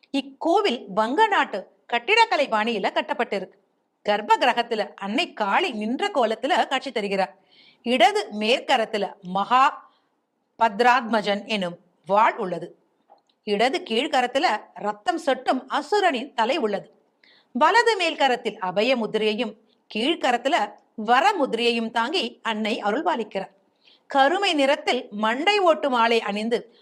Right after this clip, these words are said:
அசுரனை வதம் செய்த உக்ரத்துடன் வந்த அன்னையை யாராலும் கட்டுப்படுத்த முடியாத நிலையில,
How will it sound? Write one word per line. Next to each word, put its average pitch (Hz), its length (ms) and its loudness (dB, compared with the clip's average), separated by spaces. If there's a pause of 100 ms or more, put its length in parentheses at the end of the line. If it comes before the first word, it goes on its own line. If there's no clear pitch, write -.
(180)
அசுரனை 320 540 2
வதம் 196 300 -2
செய்த 285 320 0
உக்ரத்துடன் 262 680 -2
வந்த 226 280 -2
அன்னையை 208 640 -4 (260)
யாராலும் 233 720 2
கட்டுப்படுத்த 269 560 -2
முடியாத 208 480 -2
நிலையில, 185 340 -2